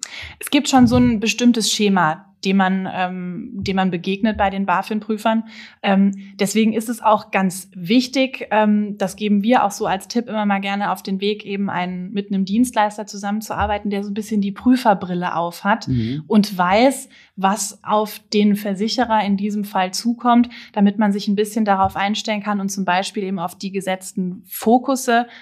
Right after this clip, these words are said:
Speaker 1: auch speziell eingehen kann.
Speaker 2: Jetzt haben wir im Kontext der insgesamt, sehen wir immer mehr Regulatorik. Also die, die vier Anfangsbuchstaben für die aids sind ja schon ein Beispiel, die kommen der Reihe nach. Vielleicht gibt's demnächst noch mehr Anfangsbuchstaben, aber da wollen wir mal gar nicht drüber spekulieren.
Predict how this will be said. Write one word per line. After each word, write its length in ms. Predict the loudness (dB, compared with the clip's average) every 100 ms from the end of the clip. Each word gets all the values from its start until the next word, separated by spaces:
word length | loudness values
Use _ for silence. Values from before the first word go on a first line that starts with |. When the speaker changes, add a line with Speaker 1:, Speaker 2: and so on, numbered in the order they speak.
| -4
Speaker 1:
auch 280 | 4 4 4
speziell 540 | -4 -6 -6 -2 -2 -2
eingehen 600 | -2 -2 -2 -4 -12 -12
kann. 320 | -10 -10 -14 _ _ _ _ _ _ _ -20 -20 _ _ _ _ -20 -2
Speaker 2:
Jetzt 160 | 2 2
haben 100 | 2
wir 60 |
im 120 | 2 0
Kontext 380 | -2 -2 -2
der 100 | 0
insgesamt, 580 | 2 0 0 0 0 -2
sehen 180 | 0 0
wir 100 | 0
immer 180 | 0 2
mehr 220 | 2 0
Regulatorik. 800 | -2 -2 -4 -2 -2 -2 -4 -6
Also 200 | -4 -4
die, 300 | -4 -6 -8
die 140 | -10
vier 320 | -4 2 4
Anfangsbuchstaben 800 | 4 2 0 0 -2 -2 -2 -2
für 100 | -2
die 80 | -2
aids 400 | 0 -2 -2 -2
sind 140 | 0 -2
ja 100 | 0
schon 140 | 0
ein 140 | 2
Beispiel, 340 | 2 0 -4 -4
die 80 | -2
kommen 180 | 0
der 100 | 0
Reihe 220 | 0 -2 0
nach. 240 | -2 -2
Vielleicht 220 | -2 -2
gibt's 120 | -2
demnächst 300 | 2 2 2
noch 80 | -2
mehr 160 | -2 -2
Anfangsbuchstaben, 800 | -2 -2 -4 -6 -6 -4 -4 -4
aber 340 | -6 -6 -8
da 140 | -12 -6
wollen 140 | -4
wir 100 | -2
mal 80 | -2
gar 140 | -6
nicht 120 | -8
drüber 140 | -8 -8
spekulieren. 560 | -8 -8 -4 0 0